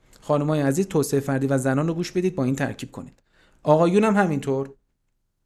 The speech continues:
شما بعد یه سنی باید یه چیزی رو کنی دیگه. از الان بشین رو اخلاقت، رو رومنست، رو مدیریتت، رو توسعه فردی کار کن، جسم و ذهنتو شکست بده، زندگیتو بساز،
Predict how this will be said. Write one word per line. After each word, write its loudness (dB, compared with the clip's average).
شما 0
بعد 4
یه 4
سنی 4
باید 2
یه 4
چیزی 0
رو 2
کنی 0
دیگه. -4
از 2
الان 4
بشین 2
رو -2
اخلاقت، 2
رو 0
رومنست، 0
رو -2
مدیریتت، 0
رو -4
توسعه -2
فردی -6
کار -2
کن، -2
جسم -2
و 0
ذهنتو -2
شکست -4
بده، -4
زندگیتو 0
بساز، 2